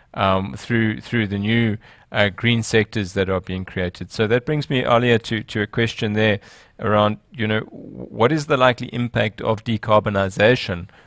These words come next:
on the South African economy? I mean, we know that the South African economy, you know,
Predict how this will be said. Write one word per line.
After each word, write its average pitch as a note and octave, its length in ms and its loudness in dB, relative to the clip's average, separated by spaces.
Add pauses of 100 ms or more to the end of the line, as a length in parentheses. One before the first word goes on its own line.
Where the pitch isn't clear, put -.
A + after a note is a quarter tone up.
(220)
on B2 180 4
the A#2 80 0
South A2 220 2
African G#2 460 0
economy? F#2+ 480 0
I F2+ 40 -6
mean, F#2 120 -6
we G2 60 -4
know A#2 140 6
that A2+ 160 -4
the G#2+ 80 -12
South G#2+ 180 2
African G#2 420 0
economy, G2+ 560 -2 (340)
you G#2+ 140 -4
know, F#2+ 160 -2